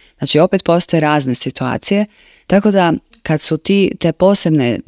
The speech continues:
navale na potrebe za smještajem, nema mjesta. Kada je relativna, ha, tako prosječna, m, potreba, ima mjesta, tako bih odgovorila. Znači, nekako ako i povećamo za još pet skloništa,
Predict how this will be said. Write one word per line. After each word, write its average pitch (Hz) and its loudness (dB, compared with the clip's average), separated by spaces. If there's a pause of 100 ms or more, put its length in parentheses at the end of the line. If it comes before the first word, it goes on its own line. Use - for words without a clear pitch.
(360)
navale 147 2
na 120 -2
potrebe 127 -4
za 117 -4
smještajem, 208 -2 (520)
nema 170 2
mjesta. - -6 (580)
Kada 165 0
je 160 2
relativna, 160 0 (260)
ha, 151 -4 (280)
tako 147 -2
prosječna, 151 0 (180)
m, - -8
potreba, 190 0 (400)
ima 156 2
mjesta, - -6
tako 143 -4
bih - -4
odgovorila. 123 -2
Znači, 143 -2 (640)
nekako 180 0
ako 170 -2
i 160 0
povećamo 170 2
za 147 -2
još 214 2
pet 143 0
skloništa, 123 -2